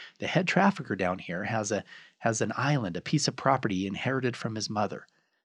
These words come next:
that he believes he can create a Jeffrey Epstein type island. He can, he needs about eight million dollars to build it out, but he can have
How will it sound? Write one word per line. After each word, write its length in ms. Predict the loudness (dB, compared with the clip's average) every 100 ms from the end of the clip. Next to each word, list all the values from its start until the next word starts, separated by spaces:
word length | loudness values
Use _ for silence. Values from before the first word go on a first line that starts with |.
| -18
that 340 | -8 -6 -6 -12 _ _ _ -6
he 200 | 2 4
believes 500 | 4 4 2 2 -2
he 120 | -4
can 140 | -4
create 580 | -4 -2 0 4 4 4
a 100 | 0
Jeffrey 480 | 0 0 0 2 2
Epstein 340 | 2 0 -4
type 240 | 0 0 4
island. 320 | 2 2 -4
He 120 | -10
can, 180 | -6 -6 -8 -16
he 120 | -10
needs 240 | -6 -4 0
about 200 | 2 4
eight 160 | 2
million 320 | 2 4 4 6
dollars 300 | 6 6 2
to 60 | -2
build 220 | 0 0
it 100 | 0
out, 180 | 0 -2
but 80 |
he 160 | -4 -6
can 180 | -4 -4
have 320 | 2 2 2